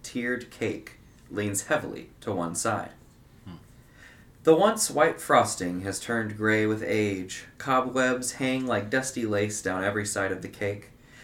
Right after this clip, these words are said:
Speaker 1: and a single doll figurine of a well-dressed woman adorns the crest of the cake.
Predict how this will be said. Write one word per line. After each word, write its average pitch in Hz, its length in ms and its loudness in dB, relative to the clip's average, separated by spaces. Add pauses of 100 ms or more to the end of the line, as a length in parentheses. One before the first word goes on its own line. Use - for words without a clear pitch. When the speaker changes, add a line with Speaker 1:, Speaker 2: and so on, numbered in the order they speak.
(100)
Speaker 1:
and 123 80 -4
a 131 40 0
single 151 520 -2
doll 127 320 2
figurine 107 840 -4 (380)
of 107 120 -6
a 113 40 2
well-dressed 120 640 0
woman 95 280 -4
adorns 101 420 -4
the - 60 -8
crest - 340 -4
of 87 80 -10
the - 80 -8
cake. - 360 -10